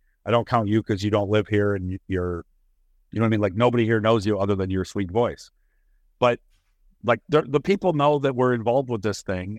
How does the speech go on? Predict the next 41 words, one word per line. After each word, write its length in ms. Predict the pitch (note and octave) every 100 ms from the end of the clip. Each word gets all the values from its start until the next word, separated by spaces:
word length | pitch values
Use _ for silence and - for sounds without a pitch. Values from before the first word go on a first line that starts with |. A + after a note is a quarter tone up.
| -
and 180 | G#2 G#2+
they, 520 | A2 A2 G#2+ G#2+ G2+ _ _ -
and 120 | G#2+
they 120 | A2+
go, 200 | G#2+ G#2+ A2+
"Oh, 160 | D#3+ D#3
yeah, 260 | C#3+ B2 -
I 80 | D3+
need 120 | F3
to 60 | A2
get 120 | A#2+
out 140 | C3
to 80 | A#2
one 100 | F#2+
of 80 | E2+
those 160 | D#2+ -
games." 220 | - - _ _ _ _ _ _ _
And 380 | A2+ G#2+ G#2+ G#2+ -
I 80 |
know 260 | C3 C#3+ F3
there's 220 | D#3+ C3+
still 200 | - B2+
people 380 | - B2+ A#2 G#2+
that, 240 | G2+ F2+ - _ _ _ _ -
"Hey, 160 | A#2
just 280 | G#2 G2+ -
the 80 | G2+
schedule 380 | - G2 G2+ G#2
didn't 220 | G2+ G#2
work 200 | G2+ F#2+
out. 220 | F#2+ G#2+
We 80 | G2
weren't 180 | F2 G2+
available. 400 | F2+ F#2+ G2 G2+
We 80 | F#2
had 60 |
weddings, 400 | E2 F#2 G2 F#2
we 80 | F2+
had 100 | E2 - -
graduation 460 | F2+ F2 F2 -
parties." 380 | D#2+ E2+ E2 -